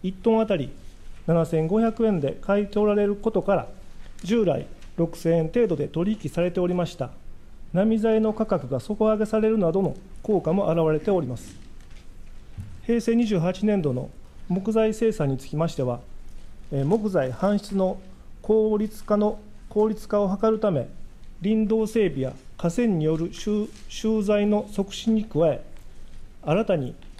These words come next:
年間約十五キロメートルの作業路の整備に支援し、えー、この作業路を活路-、活用し、一万五千立方メートルの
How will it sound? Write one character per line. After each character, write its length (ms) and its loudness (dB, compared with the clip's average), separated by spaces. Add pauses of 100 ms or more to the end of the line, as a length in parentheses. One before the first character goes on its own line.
(420)
年 220 4
間 200 4
約 360 0
十 280 0
五 120 4
キ 140 -4
ロ 100 2
メ 160 4
ー 40 2
ト 100 2
ル 80 2
の 120 -2
作 220 0
業 240 4
路 100 0
の 120 -4 (340)
整 240 0
備 140 0
に 80 0
支 180 -2
援 160 0
し、 220 -10 (500)
え 60 -6
ー、 40 -4
こ 140 0
の 140 0
作 180 0
業 220 2
路 80 2
を 100 2
活 300 -2
路-、 260 2
活 260 -2
用 160 2
し、 260 -6 (460)
一 200 -2
万 240 4
五 100 2
千 240 0
立 220 -2
方 160 4
メ 160 4
ー 40 2
ト 120 0
ル 80 2
の 220 0